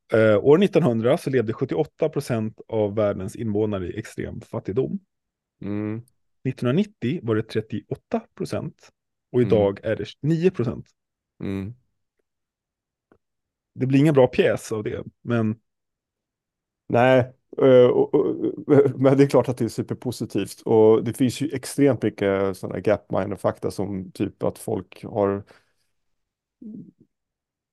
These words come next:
Speaker 2: större tillgång till utbildning och, och, och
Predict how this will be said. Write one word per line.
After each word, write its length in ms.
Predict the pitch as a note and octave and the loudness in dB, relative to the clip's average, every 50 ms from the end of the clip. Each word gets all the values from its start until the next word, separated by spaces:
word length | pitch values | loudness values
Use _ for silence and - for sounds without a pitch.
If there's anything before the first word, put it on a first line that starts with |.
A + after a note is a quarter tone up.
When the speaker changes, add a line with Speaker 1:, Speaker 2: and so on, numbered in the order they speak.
| _ _ _ _ - | _ _ _ _ -20
Speaker 2:
större 300 | - - C3 A#2 A2 G#2+ | -4 2 4 4 4 4
tillgång 320 | - - A#2 G#2+ G#2+ G2 - | 2 -2 -2 -2 -2 -2 -2
till 120 | G#2+ G2+ | -2 -2
utbildning 1000 | G#2+ G2+ - - G2 G2+ A2 A2+ G#2+ G#2 G2+ A2 G#2+ G#2 G#2 G2+ G2+ G2+ G2+ G2+ | -2 -4 -6 -4 -2 0 0 0 0 -2 -4 -6 -4 -4 -4 -4 -4 -4 -4 -4
och, 280 | G2 G2 G2 G2 G2+ - | -4 -2 -2 -2 -2 -2
och, 600 | G#2 G2+ F#2+ F#2+ G2 G2 F#2+ G2+ F#2 - - - | -2 -2 -2 -2 -2 -2 -2 -4 -6 -6 -8 -6
och 400 | G#2 G2 G2 G2 F#2+ G2+ G2 | -4 -4 -2 -2 -2 -4 -4